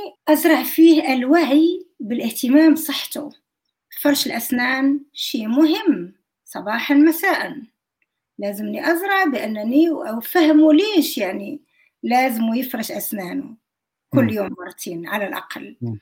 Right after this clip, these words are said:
Speaker 1: وأزرع فيه الاهتمام بصحته، يعني مثلًا الأكل جيد، الج-، الأكل متوازن. نقول له: "لا، هذه السكريات ممكن تضر بك، هذه خضروات فيها فيتامينات." و-،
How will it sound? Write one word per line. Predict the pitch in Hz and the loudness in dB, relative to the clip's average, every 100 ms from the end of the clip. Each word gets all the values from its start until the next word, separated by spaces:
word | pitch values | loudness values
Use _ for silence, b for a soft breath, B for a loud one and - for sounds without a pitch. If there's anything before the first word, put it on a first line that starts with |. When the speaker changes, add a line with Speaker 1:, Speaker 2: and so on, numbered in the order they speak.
| - | -8
Speaker 1:
وأزرع | 240 - 330 302 | -2 2 4 4
فيه | 392 | 4
الاهتمام | 370 302 - 370 392 | 4 4 4 4 4
بصحته، | - 240 - - | 2 -2 -8 -10
يعني | - 208 269 339 330 - | -8 0 4 4 2 -4
مثلًا | 262 277 302 294 | -4 0 4 6
الأكل | 285 311 311 | 6 4 2
جيد، | 226 277 202 180 - | 4 4 2 -2 -8
الج-، | 190 202 | -14 -8
الأكل | 226 277 285 269 | -4 0 2 4
متوازن. | 269 262 202 202 196 190 - 302 - 285 | 4 2 -2 -2 -4 -12 -16 -16 -16 -12
نقول | 220 208 | -10 -8
له: | 190 | -6
"لا، | 196 214 | -6 -6
هذه | 202 202 196 | -4 -6 -6
السكريات | - 277 294 294 294 294 | -6 -2 2 4 4 2
ممكن | 233 233 - 277 247 | -2 -4 2 2 2
تضر | 294 294 | 0 0
بك، | 277 285 302 302 302 - | 0 2 2 2 -2 -8
هذه | 202 185 185 208 208 202 - 359 - | -10 -10 -10 -10 -10 -8 -8 -8 -8
خضروات | 240 262 247 233 226 220 | -6 -4 -2 0 0 -2
فيها | - 208 196 | -4 -4 -4
فيتامينات." | 190 196 196 233 285 302 311 302 269 | -6 -8 -6 0 2 4 4 0 -6
و-، | 240 | -10